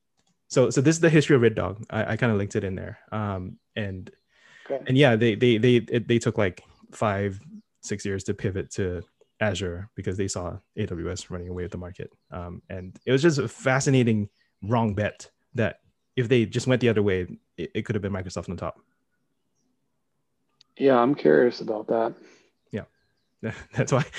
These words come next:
Speaker 1: <laughs>
Speaker 2: I guess I'm, I'm, I, you know, I'm not, like, the best person to speak to that 'cause I'm not, like, really deep into ops. Like, I, I never
Speaker 1: Yeah.
Speaker 2: wanted to do ops. Any ops that I did, I was like, "I would rather pay somebody else to do this so that I could focus on, like, making a better product."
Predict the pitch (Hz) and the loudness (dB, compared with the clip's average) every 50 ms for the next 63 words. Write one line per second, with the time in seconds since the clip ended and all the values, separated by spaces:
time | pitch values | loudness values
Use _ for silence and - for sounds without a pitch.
0 | - - - - - 117 113 165 156 180 190 190 185 - 208 202 196 190 165 156 | -14 -12 -12 -8 -6 0 0 4 6 6 6 6 6 4 4 4 4 4 4 4
1 | 175 175 - - 165 170 170 151 156 156 151 147 143 156 165 165 156 156 151 143 | 2 2 2 0 -2 0 2 2 4 4 4 4 4 4 2 2 4 4 2 2
2 | 143 143 - 131 123 135 127 123 - - 123 120 113 - 127 120 113 110 - - | 0 -2 -6 -2 0 0 0 0 -2 -4 -4 -4 -4 -4 -4 -6 -6 -6 -8 -6
3 | - 123 113 - 120 127 127 120 131 - - - 123 127 135 143 147 151 143 135 | -4 -4 -4 -4 -4 -4 -4 -4 -6 -8 -8 -6 -4 -2 -2 0 0 2 2 2
4 | 131 123 117 123 127 123 123 120 120 131 120 113 - 120 113 110 - - 117 113 | 2 2 0 0 0 2 0 0 -2 -2 -6 -6 -6 -6 -8 -8 -6 -6 -6 -6
5 | 113 - - - - - 123 123 - - 131 139 147 156 - - 143 160 156 151 | -6 -10 -12 -14 -10 -8 -8 -8 -2 0 4 4 4 4 4 4 4 6 6 8
6 | 156 156 147 135 120 117 117 117 117 - - 120 120 117 117 120 - - - - | 8 8 6 4 2 2 -4 -6 -8 -10 -10 -10 -8 -8 -8 -8 -10 -10 -14 -16
7 | - - - - 151 175 190 175 139 135 143 143 - - 156 143 135 127 120 120 | -18 -16 -8 -2 2 2 2 4 4 2 2 2 0 -2 0 2 2 0 0 0
8 | 117 120 123 127 120 117 120 120 123 131 127 123 123 131 127 127 123 127 120 120 | -2 -2 -2 -2 -2 -4 -4 -6 -4 -6 -6 -6 -4 -6 -6 -6 -6 -6 -2 -2
9 | 131 135 131 123 - 123 120 113 - 131 113 113 113 110 - 123 - - - 135 | 0 0 -2 -4 -4 -8 -8 -8 -8 -10 -10 -10 -10 -8 -8 -10 -10 -10 -12 -8
10 | 127 131 131 143 151 147 - - - 127 123 120 117 117 - - 123 - - 117 | -4 -2 0 0 0 -2 -4 -6 -4 -4 -2 -2 -2 -4 -6 -8 -12 -10 -12 -12
11 | 110 - 147 131 - - - 117 - - - - - - _ - - 123 117 - | -10 -8 -10 -10 -10 -10 -10 -10 -10 -10 -12 -12 -14 -16 _ -14 -10 -10 -10 -8
12 | - 135 113 - 123 - - - - - - - - - _ _ | -10 -12 -8 -8 -10 -10 -12 -14 -12 -10 -8 -8 -10 -10 _ _